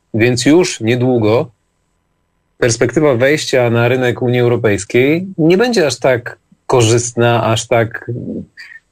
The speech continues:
działająca na wyobraźnię chińskiego biznesmena, jak to, że bez potrzeby żadnych tłumaczeń, ingerowania w, e, rozumienie różnych regulacji prawnych, które są inne od, e, chińskiego systemu prawodawczego na Zachodzie,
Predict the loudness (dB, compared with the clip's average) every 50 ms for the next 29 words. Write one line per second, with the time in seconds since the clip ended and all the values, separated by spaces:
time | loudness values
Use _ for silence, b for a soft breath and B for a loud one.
0 | _ _ _ _ _ _ -4 0 2 4 4 4 4 4 2 0 0 0 2 2
1 | 2 2 2 2 2 2 2 2 2 0 -2 -2 -2 -4 -2 -2 0 2 2 2
2 | 0 0 0 0 0 0 0 0 0 2 2 2 2 2 2 0 -2 -4 -2 0
3 | 2 2 4 2 2 2 2 2 2 2 0 0 -2 -2 -2 -2 -2 -2 -4 -4
4 | -2 -2 -2 -2 0 0 0 0 0 -2 -2 0 0 2 2 2 0 0 0 0
5 | 2 2 0 0 0 0 2 2 2 2 0 0 0 0 0 0 0 -2 -4 -8
6 | -10 -4 0 2 4 4 4 4 4 2 2 2 2 2 2 2 2 0 0 0
7 | 0 0 0 0 0 0 0 -2 0 2 2 0 0 -2 -4 -4 -2 0 0 0
8 | 0 -2 -4 -4 -4 -2 -2 0 -2 0 0 0 0 2 2 2 2 0 0 -2
9 | -4 -2 0 2 2 2 0 0 -2 0 0 0 2 2 0 -2 0 0 0 0
10 | 2 0 0 2 0 0 0 0 -2 0 0 0 0 2 0 0 0 0 0 0
11 | -2 -2